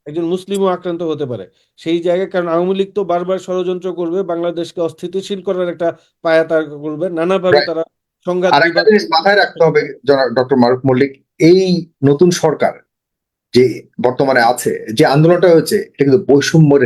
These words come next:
Speaker 2: বিরুদ্ধে আন্দোলন হয়েছে।
Speaker 1: জি, জি, জি, জি।
Speaker 2: আর বৈষম্য মানে কিন্তু শুধুমাত্র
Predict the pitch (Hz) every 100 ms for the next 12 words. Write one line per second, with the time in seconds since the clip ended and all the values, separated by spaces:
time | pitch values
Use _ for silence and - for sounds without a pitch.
0 | 117 - 127 196 139 110 92 92 - -
1 | - 160 190 131 123 139 113 143 123 120
2 | 127 101 _ _ 131 - 143 160 202 185
3 | 170 151 190 202 190 185 165 190 196 196